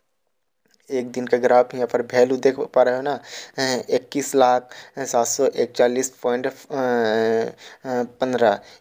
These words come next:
यहाँ पर, अ, बारह फरवरी का यहाँ पर वैल्यू है, ठीक है ना, जो कि, अ, मंडे के दिन सोमवार का है। और यहाँ पर अच्छा खासा आप रेवेन्यू कर पाओगे अगर एयर ट्रैक आजमाते हो तो। बिगेस्ट जेनर प्राइस यहाँ पर, अ,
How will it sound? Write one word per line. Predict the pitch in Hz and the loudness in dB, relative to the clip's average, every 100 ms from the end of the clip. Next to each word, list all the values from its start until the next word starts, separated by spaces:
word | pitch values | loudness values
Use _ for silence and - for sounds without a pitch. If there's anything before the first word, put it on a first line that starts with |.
| - | -8
यहाँ | 123 | -4
पर, | - 131 | 0 0
अ, | 143 - - - | 0 -8 -12 -4
बारह | 127 123 120 117 123 | -2 0 2 2 0
फरवरी | 135 123 117 117 | -2 -4 0 -2
का | 110 123 | 0 -4
यहाँ | 123 120 110 | -4 -12 -6
पर | 127 | -6
वैल्यू | 123 117 110 110 | -4 -4 -2 -2
है, | 107 - - | -4 -6 -12
ठीक | 135 165 | -12 -8
है | |
ना, | 156 113 - - - | -8 -8 -14 -20 -16
जो | - 127 117 | -8 -2 -2
कि, | 147 160 | 2 2
अ, | 135 113 107 123 | 4 4 4 0
मंडे | 117 113 117 | 0 4 4
के | 120 | 4
दिन | 113 123 | 0 -2
सोमवार | 117 110 107 101 | -2 -2 0 0
का | 101 101 | 0 -2
है। | 107 - - - - - - | -2 -8 -14 -14 -14 -12 -8
और | 135 | -6
यहाँ | 156 165 | -4 0
पर | 170 165 | 2 2
अच्छा | 143 - 170 | -2 0 0
खासा | 160 156 - 143 | 2 0 4 4
आप | 139 | 4
रेवेन्यू | 139 127 127 131 131 - | 2 2 -4 -4 -4 -2
कर | 117 120 123 | 0 2 2
पाओगे | 117 107 107 110 127 - - - | 2 2 0 -4 -4 -8 -16 -8
अगर | 127 127 131 - | -4 -2 -2 2
एयर | 135 120 | 4 4
ट्रैक | - 123 123 120 - 120 | 2 2 2 -2 -10 -8
आजमाते | 110 107 101 - 110 | -6 -6 -6 -8 -10
हो | |
तो। | - 107 | -10 -14
बिगेस्ट | 120 120 135 143 147 - - | -14 -10 2 4 4 0 -10
जेनर | 147 117 107 95 - - - - | -8 -6 -6 -8 -12 -16 -16 -2
प्राइस | 131 110 107 - - - - 131 | 4 4 2 -6 -14 -20 -18 -10
यहाँ | 131 | -8
पर, | 139 | -4
अ, | 135 | -4